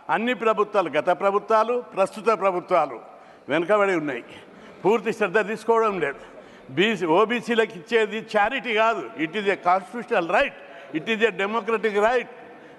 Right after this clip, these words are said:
కాబట్టి కానీ ఈ ప్రభుత్వాలు ఆ విషయాన్ని ఆలోచించడం లేదు. ఆ, ఒకవైపు భారతీయ జనతా పార్టీ ప్రధానమంత్రిని ఓబీసీ వర్గానికి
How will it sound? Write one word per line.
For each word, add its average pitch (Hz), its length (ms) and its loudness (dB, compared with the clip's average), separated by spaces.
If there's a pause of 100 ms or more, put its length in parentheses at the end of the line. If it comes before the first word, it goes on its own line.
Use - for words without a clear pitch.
(120)
కాబట్టి 226 560 0 (100)
కానీ 220 460 0 (340)
ఈ 180 40 6
ప్రభుత్వాలు 202 580 2
ఆ 196 60 6
విషయాన్ని 196 560 0
ఆలోచించడం 170 760 2
లేదు. 123 200 -4 (340)
ఆ, 151 60 2 (160)
ఒకవైపు 180 640 2 (560)
భారతీయ 202 520 0
జనతా 190 380 2
పార్టీ 208 400 0 (420)
ప్రధానమంత్రిని 208 720 0
ఓబీసీ 202 420 2
వర్గానికి 208 500 0